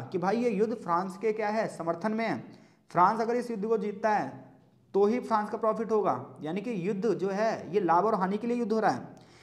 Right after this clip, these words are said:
इसी प्रकार से जर्मनी ने, जब हिटलर ने जर्मनी, मतलब जर्मनी का जो हिटलर था, जब इसने युद्ध किया तो इसने भी यही कहा कि जर्मनी का लाभ इस युद्ध को जीतने में है।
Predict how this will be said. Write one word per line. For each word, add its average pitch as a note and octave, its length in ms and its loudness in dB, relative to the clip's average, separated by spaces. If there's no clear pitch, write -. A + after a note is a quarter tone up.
इसी G#3 180 2
प्रकार B3 320 4
से B3+ 120 2
जर्मनी A3 380 4
ने, A3+ 140 0
जब G3 240 2
हिटलर G#3+ 340 0
ने A3+ 160 0
जर्मनी, G3+ 680 -2
मतलब F3 200 2
जर्मनी F#3+ 300 0
का G#3+ 60 4
जो G#3+ 100 4
हिटलर G3 340 0
था, G#3 100 0
जब G#3+ 140 0
इसने G#3 240 -2
युद्ध G#3 160 0
किया F#3+ 240 2
तो G#3+ 40 6
इसने A3+ 240 2
भी B3+ 100 2
यही B3 120 4
कहा G#3+ 240 6
कि B3 120 2
जर्मनी G#3+ 480 0
का A#3 140 2
लाभ G#3 500 6
इस G3+ 160 -6
युद्ध F#3+ 160 -2
को G3 120 2
जीतने E3+ 320 0
में D3 100 -4
है। A#2 200 -8